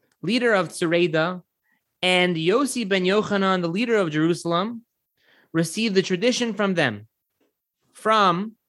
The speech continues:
Antonigos Isocho and from Shimon HaTzadik. So now the Mishnah, this Mishnah in Daled, we're gonna learn out the teaching of Yossi ben Yoyezer, and in Mishnah Hey, which is Mishnah, Mishnah five, we're gonna learn the teaching of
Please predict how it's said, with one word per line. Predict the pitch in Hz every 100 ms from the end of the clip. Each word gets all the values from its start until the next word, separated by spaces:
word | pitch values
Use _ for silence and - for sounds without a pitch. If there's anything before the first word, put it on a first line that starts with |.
| _ -
Antonigos | 165 160 175 196 190 175
Isocho | 165 - 185 180 226 240 -
and | 208 226
from | 214 196
Shimon | - 196 180
HaTzadik. | 170 - 143 104 - _ _ _ _ _ _ _ _ _ _ _ -
So | 208
now | 208 202
the | 190 190
Mishnah, | 254 294 247 214 185
this | 254 -
Mishnah | 254 214 202
in | 180 170
Daled, | 240 269 202 196
we're | 190
gonna | 185 180
learn | 220 226
out | 202 190 185
the | 160
teaching | 151 247 - 202 175 175
of | 170 160 147 _ _ _ -
Yossi | 175 214 208 170
ben | 165 156
Yoyezer, | 143 139 131 131 156 180 -
and | 175
in | 180 175
Mishnah | 240 - 208 175
Hey, | 254 240
which | 190 175
is |
Mishnah, | 170 170 185 -
Mishnah | 175 156 156
five, | 147 240 277 233 202 202 196 _ _ -
we're | 196
gonna | 190 190
learn | 214 220
the | 196
teaching | 226 202 202 196
of | 180 175